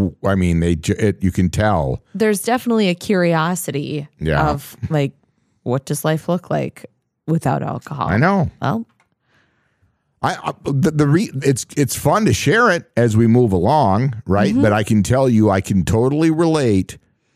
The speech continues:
Speaker 1: to all of the individuals who have passed the one-year mark, and you're going, "Now what?"
Speaker 2: Right. Which, again, I, I feel like for my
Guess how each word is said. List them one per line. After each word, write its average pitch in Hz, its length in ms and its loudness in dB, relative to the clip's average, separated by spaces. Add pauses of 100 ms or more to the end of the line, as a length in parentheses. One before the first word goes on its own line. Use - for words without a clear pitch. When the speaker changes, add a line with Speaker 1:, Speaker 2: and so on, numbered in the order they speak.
(100)
Speaker 1:
to 110 100 0
all 117 320 2
of 139 100 0
the 139 160 2
individuals 113 680 2
who 101 140 2
have 85 140 -2
passed 101 380 -4
the 131 80 0
one-year 110 460 2
mark, 98 500 2
and 92 120 0
you're 90 120 2
going, 87 500 0 (200)
"Now 78 260 0
what?" 58 360 -4
Speaker 2:
Right. - 280 0 (1900)
Which, - 340 -2 (160)
again, 175 480 -4 (140)
I, 160 220 -2 (120)
I 156 120 -2
feel 160 220 -2
like 147 200 -2
for - 180 -4
my 139 560 -2